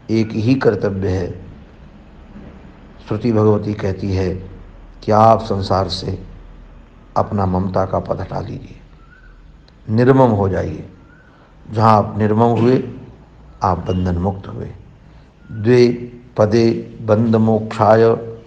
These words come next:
निर्ममेति ममेति च, ममेति बध्यते जंतुर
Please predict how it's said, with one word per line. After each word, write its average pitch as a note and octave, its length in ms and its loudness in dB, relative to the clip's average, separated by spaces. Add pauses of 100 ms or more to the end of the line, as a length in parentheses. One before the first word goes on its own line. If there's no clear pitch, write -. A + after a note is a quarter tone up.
(1400)
निर्ममेति B2 1200 2
ममेति G#2+ 520 0
च, A#2+ 420 0 (600)
ममेति A#2+ 1000 0 (460)
बध्यते A2+ 680 2
जंतुर A#2 680 -2